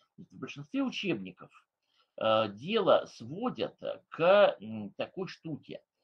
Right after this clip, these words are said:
э, как система уравнений, в которых, э, в правых частях стоят только нули,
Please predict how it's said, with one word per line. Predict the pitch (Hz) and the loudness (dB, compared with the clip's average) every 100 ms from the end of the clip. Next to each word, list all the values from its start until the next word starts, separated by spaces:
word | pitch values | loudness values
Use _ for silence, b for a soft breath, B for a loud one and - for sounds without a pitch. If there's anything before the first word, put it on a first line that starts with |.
| _ _ - | _ _ -6
э, | - 113 110 110 110 104 | 2 4 4 4 2 0
как | - 170 185 - - _ _ _ _ _ _ | 2 2 2 -2 -20 _ _ _ _ _ _
система | - 165 151 - - 202 202 139 117 | -12 -10 -10 -16 -8 4 4 6 2
уравнений, | - 113 110 95 127 190 220 143 92 - _ _ _ _ _ _ _ _ | -2 0 0 0 -4 -2 -2 -2 -4 -10 _ _ _ _ _ _ _ _
в | - | -12
которых, | - 156 156 180 214 180 135 110 - | 4 4 4 -4 -2 0 -2 -6 -6
э, | 117 110 101 | 2 4 2
в | - _ | -2 _
правых | 143 170 147 117 - | 2 6 4 2 -8
частях | - 135 - 139 98 | -12 -12 -2 2 2
стоят | - - 120 123 120 - - | -2 0 0 2 0 -2 -4
только | 156 135 104 101 | 2 2 0 -8
нули, | 98 104 135 233 196 | -6 -6 -2 -2 -2